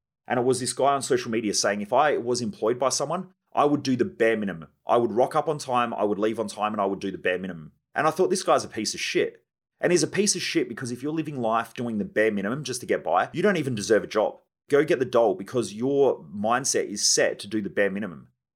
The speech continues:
not to create value. Therefore, you are not valuable to any business.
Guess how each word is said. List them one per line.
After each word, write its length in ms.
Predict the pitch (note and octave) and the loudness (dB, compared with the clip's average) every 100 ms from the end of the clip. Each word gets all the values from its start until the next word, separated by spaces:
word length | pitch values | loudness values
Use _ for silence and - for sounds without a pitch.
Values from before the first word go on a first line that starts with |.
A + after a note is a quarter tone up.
| _ | _
not 300 | A#2 C#3+ D#3 | -2 0 0
to 80 | D#3+ | -2
create 340 | - D3 G#2+ | -2 0 0
value. 320 | A2 B2+ G2+ - - | 2 0 -2 -12 0
Therefore, 440 | C#3 D#3 E3 C3+ | 0 2 -2 -2
you 200 | A#2+ C3+ | 0 -2
are 120 | G#2+ | 0
not 240 | A#2 A#2+ G2 | -2 -4 0
valuable 300 | A2 A#2 F#2+ | -2 0 -6
to 160 | - | -6
any 160 | - G#2 | -6 -6
business. 480 | G2+ F#2+ E2 - | -6 -8 -8 -8